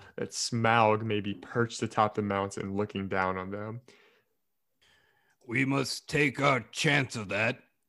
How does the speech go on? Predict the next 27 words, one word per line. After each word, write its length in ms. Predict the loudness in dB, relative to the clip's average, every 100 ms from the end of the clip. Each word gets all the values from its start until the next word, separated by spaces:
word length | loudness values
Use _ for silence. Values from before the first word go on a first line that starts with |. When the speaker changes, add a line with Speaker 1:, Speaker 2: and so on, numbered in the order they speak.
| _ _
Speaker 2:
said 360 | -12 -6 -6 -4
Thorin. 440 | -2 0 0 -2 -8 _ _ _ _ _ _ _ _ -6
"We 180 | -4
can 240 | -4 -4 -2
go 280 | 4 6 6
no 300 | 6 4 2
further 640 | -4 2 4 4 4 2
today." 720 | 0 -2 0 2 2 0 -4 -14 _ _ _ _
Speaker 1:
"Hear, 460 | -14 8 10 12
hear," 680 | 10 8 10 12 12 10 6 -6
cries 420 | 4 6 8 6
Bilbo 580 | 6 6 8 8 8 4 -2
and 160 | 0 0
flings 540 | 4 8 10 10 10
himself 580 | 8 6 4 6 8 10
on 140 | 8
the 140 | 8 6
Speaker 2:
<laughs> 0 |
Speaker 1:
ground. 500 | 6 4 4 4 2 -2 -20 -20 -20 _ _
The 80 | 2
company 480 | 8 8 8 4 2
keeps 360 | 0 0 2
watch, 480 | 6 6 6 4 -6 _ _ _ _ 2
uh, 160 | 2 2
in 160 | 0 0
turn, 320 | 4 6 6
uh, 560 | 4 4 4 4 2